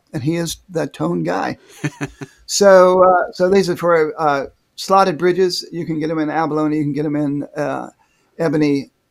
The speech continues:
Speaker 1: and, uh, and plain. Uh,
Speaker 2: Oh, you could spell that with the six letters, T O N G U Y, right?
Speaker 1: Oh, yeah, you absolutely could. Hmm.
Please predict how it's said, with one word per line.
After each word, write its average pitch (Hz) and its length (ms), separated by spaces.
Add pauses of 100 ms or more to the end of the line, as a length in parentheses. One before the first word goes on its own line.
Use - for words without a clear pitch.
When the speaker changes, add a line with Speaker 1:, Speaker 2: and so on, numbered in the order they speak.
(120)
Speaker 1:
and, 139 560
uh, 139 300
and 131 340
plain. 139 380 (560)
Uh, - 180
Speaker 2:
Oh, - 120
you 170 80
could 160 140
spell 190 260
that 214 180
with 254 120
the 156 60
six - 300
letters, 123 300
T 175 240
O 156 140
N 165 200
G 147 200
U 165 120
Y, 160 260
right? 143 300 (800)
Speaker 1:
Oh, 294 560
yeah, 285 240
you 226 140
absolutely 180 460
could. 196 540 (380)
Hmm. 196 640